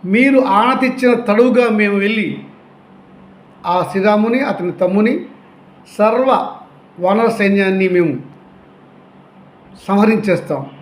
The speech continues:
వారు మన రాక్షస సేనలకు ఆహారం అయిపోతారు.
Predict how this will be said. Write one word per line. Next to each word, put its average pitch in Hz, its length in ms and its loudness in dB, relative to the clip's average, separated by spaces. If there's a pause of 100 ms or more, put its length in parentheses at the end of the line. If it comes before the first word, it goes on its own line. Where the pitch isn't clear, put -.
(640)
వారు 175 300 0
మన 170 340 -2 (320)
రాక్షస 214 420 0
సేనలకు 247 520 0
ఆహారం 185 420 2
అయిపోతారు. 151 540 -6